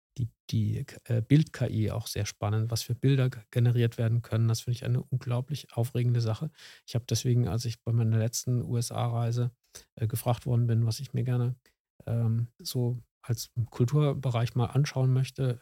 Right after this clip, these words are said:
gesagt, ich will unbedingt ins moma und möchte diese, äh, diese K-I-Kunst mir dort anschauen. Und, äh, es war das Interessanteste dort, fand ich, die Menschen, die vor diesen, vor diesen Kunstwerken saßen,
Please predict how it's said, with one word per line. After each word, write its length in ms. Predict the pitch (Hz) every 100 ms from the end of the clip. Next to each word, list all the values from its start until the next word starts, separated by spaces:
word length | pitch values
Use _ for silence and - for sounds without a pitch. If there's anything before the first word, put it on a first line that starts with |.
| _
gesagt, 380 | - 117 113 -
ich 160 | 151 -
will 140 | 123
unbedingt 360 | 135 123 123 113
ins 160 | 113
moma 360 | 117 117 131 123
und 100 | 123
möchte 260 | 120 -
diese, 420 | 120 117 120 120 127 - - -
äh, 160 | - 113
diese 220 | 110 123
K-I-Kunst 680 | 113 - 160 151 - 113 -
mir 100 | 110
dort 220 | 113 104
anschauen. 440 | - 113 110 117 113
Und, 320 | 117 113 -
äh, 240 | 120 110 - _ _ _ _ _
es 260 | - 110 113
war 200 | 113 117 - -
das 180 | 113 -
Interessanteste 840 | 196 196 151 156 190 202 - 147
dort, 220 | 135 131
fand 260 | - 127 143
ich, 140 | 131
die 100 | 127
Menschen, 500 | 117 117 175 - 131
die 120 | 113
vor 180 | 110 120
diesen, 540 | 113 117 113 110 110 117 - - -
vor 80 | 107
diesen 240 | 113 110
Kunstwerken 560 | - 131 - 131 131 123
saßen, 640 | - 113 135 170 175 175